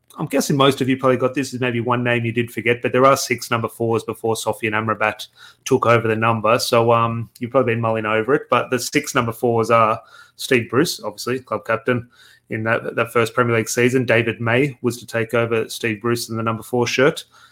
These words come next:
After that might sort of get a few people off guard. One, Sebastian Veron, he took over the number four shirt. Then this is the one I think a lot of people might potentially forget is, um, and it was a bit of a fan favourite of mine, especially what he did at Highbury, just going around elbowing people for ninety minutes.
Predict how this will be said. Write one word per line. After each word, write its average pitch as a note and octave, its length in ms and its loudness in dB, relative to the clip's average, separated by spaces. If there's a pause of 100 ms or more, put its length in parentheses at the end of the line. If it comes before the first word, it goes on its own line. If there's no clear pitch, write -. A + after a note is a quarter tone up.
(220)
After C3 260 2
that C3 160 6
might A#2+ 160 4 (160)
sort A2+ 240 0
of G#2+ 320 -2
get A2 140 0
a - 20 -6
few A2+ 160 -4
people A2+ 240 0
off - 140 -2
guard. A#2+ 280 0
One, A#2 160 -2
Sebastian A2 480 -4
Veron, A#2 400 2 (320)
he A#2 100 -6
took A#2+ 200 -4
over A2+ 140 2
the A2+ 80 -4
number A2+ 200 -2
four A#2+ 240 -2
shirt. B2+ 340 2
Then A#2 140 0
this C3 180 0
is B2 60 -2
the B2 80 0
one A2+ 180 2
I A2 80 2
think A2+ 260 -6
a A2+ 40 -2
lot A2 280 -2
of A2 100 -6
people G#2+ 340 -4
might A2 420 -4 (420)
potentially A2 500 -4
forget G#2 420 -2
is, G#2+ 160 -4
um, G#2+ 240 0
and A2+ 120 -4
it A2+ 40 -2
was A#2+ 240 -2
a B2 100 -2 (160)
bit B2+ 100 4
of A#2 200 -2
a A#2 160 0
fan G#2+ 300 -4
favourite A2 360 0
of G2 60 -10
mine, G#2 200 -2
especially A2 340 -4
what G#2 160 0
he G#2 60 -2
did G#2 160 -4
at G2+ 80 -4
Highbury, A2 360 2
just - 220 -8
going G#2+ 220 2
around G#2+ 260 -2
elbowing A2 400 0
people A2 240 -6
for - 140 -16
ninety A2 240 -2
minutes. A2+ 440 -6